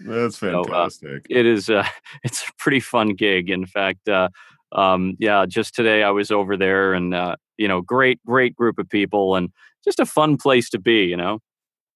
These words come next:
Speaker 1: So, so what, what is it? Was today your first day there?
Speaker 2: No, no, no. I've, uh,
Speaker 1: Oh,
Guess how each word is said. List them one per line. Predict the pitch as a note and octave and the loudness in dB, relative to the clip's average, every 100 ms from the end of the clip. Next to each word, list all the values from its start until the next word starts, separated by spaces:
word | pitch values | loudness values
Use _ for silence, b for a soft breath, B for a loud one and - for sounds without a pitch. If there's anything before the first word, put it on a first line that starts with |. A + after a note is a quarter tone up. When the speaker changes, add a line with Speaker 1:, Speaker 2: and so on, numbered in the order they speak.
| _ B B B B | _ B B B B
Speaker 1:
So, | - D#3 D3+ - | 2 4 4 -2
so | D#3 D#3 | -2 0
what, | C#3 C#3+ E3+ | 2 2 0
what | C#3+ C3 D#3+ | 0 2 2
is | D#3 | 2
it? | D#3+ - - - | -2 -4 -20 -10
Was | A#2+ A#2+ G#2+ | 0 0 0
today | C3 B2 B2 A#2 G#2 | 0 2 2 0 -4
your | G#2+ G2 | -2 -2
first | - A2 C3 | 2 0 0
day | F#3+ | -2
there? | G3+ B3 B3 _ _ - C3 | -2 -6 -8 _ _ -14 0
Speaker 2:
No, | D#3 F3+ | 4 6
no, | F3 | 6
no. | E3 B2+ | 6 6
I've, | A#2+ A2+ | 4 4
uh, | |
Speaker 1:
Oh, | A#2+ | 4